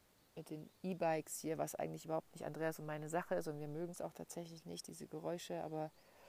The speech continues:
die Mädels waren dabei und die sind, ist natürlich auch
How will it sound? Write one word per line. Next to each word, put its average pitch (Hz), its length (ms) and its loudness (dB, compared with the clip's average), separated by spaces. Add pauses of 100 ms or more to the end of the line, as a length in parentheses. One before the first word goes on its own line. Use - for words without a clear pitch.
(280)
die - 60 -10
Mädels 180 320 0
waren 165 140 4
dabei 85 480 10
und 156 160 -8
die 151 80 -4
sind, - 340 -10 (1300)
ist - 120 -4
natürlich 170 400 4
auch 160 180 4